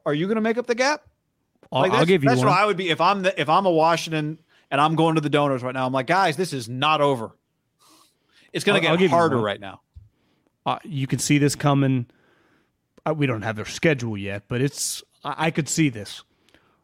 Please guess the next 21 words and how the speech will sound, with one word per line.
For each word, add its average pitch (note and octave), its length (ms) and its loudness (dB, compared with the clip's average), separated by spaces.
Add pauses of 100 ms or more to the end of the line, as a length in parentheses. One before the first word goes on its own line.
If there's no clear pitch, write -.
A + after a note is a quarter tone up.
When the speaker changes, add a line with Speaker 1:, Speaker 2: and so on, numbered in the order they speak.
(160)
Speaker 2:
Ryan D#4 300 2
Day F3+ 240 2
ain't D3 220 -2
just C#3 160 -4
on B2+ 120 0
scholarship. G#2 680 -6 (680)
So E3+ 140 0
let's B3 140 4
say D4 140 4
a A3+ 60 0
couple G3+ 260 0
more F#3+ 240 2
years, F3 460 0
lose D#3+ 240 2
to E3 80 2
Michigan, D#3+ 560 2
not D#3+ 240 -2
win F3 160 2
a - 20 2
national E3 380 -2
championship. D#3 680 -6